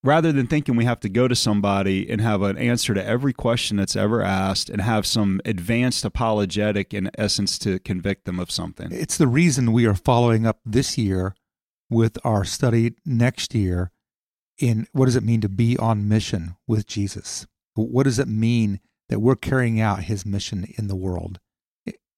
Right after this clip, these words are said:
Speaker 2: And is it, is this just something they did back in the New Testament days and we're done with it? Or are we all called to that? Let's look at the ascension. And actually, I'm not going to look at the ascension passages.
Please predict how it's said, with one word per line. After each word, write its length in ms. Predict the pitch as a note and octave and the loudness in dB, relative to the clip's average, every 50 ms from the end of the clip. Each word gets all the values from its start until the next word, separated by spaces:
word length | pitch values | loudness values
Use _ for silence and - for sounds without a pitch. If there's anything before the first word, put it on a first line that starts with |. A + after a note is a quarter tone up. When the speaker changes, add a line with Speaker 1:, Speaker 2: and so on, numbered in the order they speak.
| _ _ _ _ _ - | _ _ _ _ _ -4
Speaker 2:
And 120 | A#2+ A#2 | -2 0
is 140 | A2+ G#2+ G#2+ | 0 0 0
it, 120 | C3+ - - | -2 -2 -2
is 140 | - C3+ A2+ | -4 0 0
this 160 | D#3 D#3 - | 0 0 2
just 160 | - D#3 - | 0 0 0
something 260 | - E3+ C#3+ - D3 B2 | 0 0 2 2 0 2
they 140 | B2+ B2+ | 2 0
did 260 | A#2 A2+ B2 C3 A#2 G2 | 2 2 2 2 2 2
back 260 | A#2 A#2 C3 - - | 2 2 2 0 -2
in 60 | B2 | -2
the 160 | A#2 G#2 F#2+ - _ _ _ _ _ _ _ - | -2 -2 -2 -4 _ _ _ _ _ _ _ -4
New 140 | A#2 A#2+ B2+ | -2 0 0
Testament 400 | - - C#3 B2+ - - C3 A2 | 2 2 0 0 -2 -4 -4 -2
days 300 | A2 B2+ C3+ C#3 C#3 - - - | 0 2 2 2 0 -2 -4 -4
and 160 | C3 A#2 A2 | -4 -2 0
we're 120 | G#2 G#2 | 0 -2
done 320 | G2 F#2+ A2+ A#2+ C3 C#3 C#3+ | 0 0 0 0 2 2 0
with 120 | D3 C#3+ | 0 0
it? 160 | E3 E3+ F3+ _ _ _ _ _ _ - - | 0 -2 -2 _ _ _ _ _ _ -4 0
Or 300 | B2 A2 G#2+ G#2 G#2+ - _ - | 0 2 2 0 0 -4 _ -4
are 100 | A#2+ A2 | -2 0
we 120 | G#2 G#2 | 2 2
all 140 | G#2 G2+ G2+ | 2 0 0
called 280 | - - G#2+ G2 G2+ | -2 -4 -4 -4 -2
to 60 | F#2+ F#2 | -4 -4
that? 180 | F2+ - - _ _ _ _ - | -6 -8 -8 _ _ _ _ 0
Let's 200 | E3+ F3+ - - | 0 0 0 2
look 200 | A#3 A3 - - | 2 2 4 2
at 100 | G#3 - | 2 4
the 180 | F3 D#3 C#3 C3+ | 4 4 4 4
ascension. 600 | A#2 G2 - - D#3 D3+ C#3+ - - B2 A2 - _ _ _ _ - | 2 0 0 0 0 -2 -2 -2 -4 -6 -6 -6 _ _ _ _ -2
And 180 | D3 C#3 D3 - | -2 -2 -2 -2
actually, 360 | - E3 F#3 F#3 - - - | 0 0 0 0 0 0 -2
I'm 80 | C3+ B2 | 0 2
not 180 | C3+ E3 G#3 F#3+ | 2 2 2 2
going 140 | G3+ F#3 | 2 2
to 40 | D3+ | 4
look 180 | C3+ C#3+ C#3 - | 2 2 2 0
at 80 | - | 0
the 100 | - A2+ | 0 0
ascension 520 | G#2+ F#2 - - - C3+ A#2 - - F#2+ F2+ | 0 0 0 0 0 0 -2 -2 -4 -6 -6
passages. 760 | - - A2 B2 C3 B2+ - - A2+ - - A#2 C3 - | -4 -2 0 0 0 0 -2 -6 -8 -8 -8 -8 -8 -8